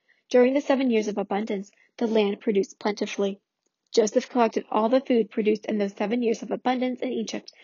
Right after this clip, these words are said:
and stored it in the cities. In each city he put the food grown in the fields surrounding it. Joseph stored up huge quantities of grain,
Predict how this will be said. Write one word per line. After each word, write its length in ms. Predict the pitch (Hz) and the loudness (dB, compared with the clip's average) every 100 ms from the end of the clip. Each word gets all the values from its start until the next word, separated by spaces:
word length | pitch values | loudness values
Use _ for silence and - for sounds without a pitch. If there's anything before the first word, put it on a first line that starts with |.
| - - - | -20 -8 0
and 180 | 240 - | 0 4
stored 260 | 233 220 | 4 4
it 100 | 220 - | 0 -4
in 140 | 196 | -6
the 80 | 190 | -6
cities. 460 | - 220 196 202 _ _ _ - - - - | -6 -4 -4 -8 _ _ _ -20 -20 -20 -6
In 120 | - 233 | -2 2
each 220 | 277 - | 0 2
city 300 | - 285 247 | 2 2 2
he 160 | 240 | -2
put 180 | - 233 | 0 0
the 80 | 247 | 0
food 340 | - 277 226 | 0 0 2
grown 200 | 220 208 | 0 0
in 80 | 214 | 0
the 100 | 262 | -4
fields 320 | - 214 190 | -2 -2 -4
surrounding 440 | - 214 214 214 208 | -6 -6 -6 -8 -10
it. 180 | - - _ _ _ - | -12 -18 _ _ _ 0
Joseph 320 | 208 226 247 | 0 2 0
stored 220 | - 214 | 2 2
up 120 | 202 | 0
huge 320 | - 220 208 | -2 -2 -2
quantities 520 | - 220 202 202 208 196 | -4 -6 -4 -6 -4 -4
of 120 | 190 | -2
grain, 380 | 214 220 202 | -4 -2 -4